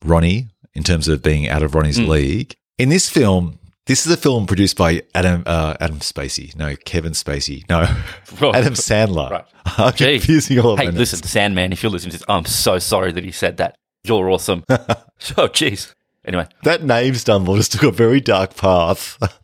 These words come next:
Speaker 1: <laughs> and went through various social figures who are infamous and famous for various reasons. So, in this particular film, I'm surprised an Adam Sandler film couldn't have actually attracted a lead actor who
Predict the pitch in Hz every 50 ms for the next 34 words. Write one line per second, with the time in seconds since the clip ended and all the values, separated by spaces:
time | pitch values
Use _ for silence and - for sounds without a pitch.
0 | _ - - - - - - 131 123 110 - - 113 107 104 90 107 104 104 104
1 | 107 104 101 90 - - - - _ _ - - 101 95 92 - 90 - - 92
2 | 90 90 85 78 76 73 71 - - - _ - - - - _ _ _ - 101
3 | 98 95 90 87 85 85 80 - - - 98 - - 92 90 90 - 95 82 -
4 | 85 82 80 85 - - 82 85 85 82 80 78 73 78 78 78 78 76 65 62
5 | 64 - - _ _ _ _ _ _ - - - 123 120 120 110 - - - _
6 | _ _ _ _ _ _ - 110 117 113 120 123 160 170 165 - - - 127 120
7 | 120 - - 113 98 92 87 - - 82 78 76 76 76 78 - _ _ _ _
8 | _ _ - 208 269 269 - 277 - - 139 113 104 101 98 95 92 90 - -
9 | - - 98 98 98 98 101 98 92 - - 92 90 85 82 - - - 87 82
10 | 82 80 - - - - - 113 104 101 98 95 - - - 87 78 - - 85
11 | 80 - - 78 78 76 76 80 78 73 71 73 - _ - 78 71 58 73 76
12 | 76 76 76 76 73